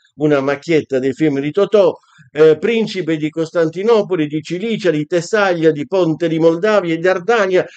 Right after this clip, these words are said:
del Peloponneso, Conte di Cipro e di Epiro, Conte e Duca di Drivasto e Durazzo. Insomma, quando si presentava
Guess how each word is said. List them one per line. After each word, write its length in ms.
del 240
Peloponneso, 880
Conte 460
di 100
Cipro 360
e 60
di 100
Epiro, 420
Conte 520
e 100
Duca 400
di 160
Drivasto 680
e 160
Durazzo. 540
Insomma, 340
quando 300
si 140
presentava 680